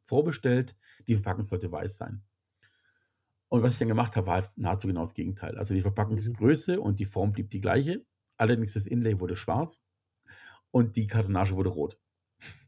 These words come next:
Speaker 2: Okay.
Speaker 1: Und das hatte, <laughs> ja, das hatte einfach damit zu tun, dass ich wusste, dass das Unternehmenslogo selber eben eher so diesen typischen traditionellen goldroten Charakter hat, weil eben fast schon königlich anmutend, in München eh, weil Bayern ist eben rot.
Speaker 2: Mhm.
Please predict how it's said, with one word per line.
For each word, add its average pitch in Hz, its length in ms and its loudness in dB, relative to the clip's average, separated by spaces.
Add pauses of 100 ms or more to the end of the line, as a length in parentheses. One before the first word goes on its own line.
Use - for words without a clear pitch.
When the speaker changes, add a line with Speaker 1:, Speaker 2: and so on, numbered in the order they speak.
(100)
Speaker 2:
Okay. 123 380 4
Speaker 1:
Und 120 160 4
das 113 120 0
hatte, 127 240 2
<laughs> 101 220 -10
ja, 110 100 4
das - 160 -8
hatte 110 160 -2
einfach 123 160 0
damit 113 160 0
zu 110 100 -4
tun, 113 180 -2
dass 104 100 2
ich 101 80 -8
wusste, 110 240 -2
dass 101 100 2
das 104 180 -4
Unternehmenslogo 107 640 -4
selber 107 360 -4
eben 98 360 -6 (760)
eher 117 120 8
so 107 120 -2
diesen 101 220 -2
typischen 127 400 -4
traditionellen 107 880 0
goldroten 110 640 0
Charakter 110 440 -6
hat, 127 200 -6
weil 98 140 -6
eben 95 240 -4
fast 98 200 -8
schon - 140 -14
königlich 131 580 -4
anmutend, 120 560 -6
in 98 160 -8
München 101 440 -6
eh, 110 280 0 (260)
weil 85 160 -2
Bayern 95 340 0
ist - 240 -10
eben 135 200 -2
rot. 117 360 -2
Speaker 2:
Mhm. 113 260 -6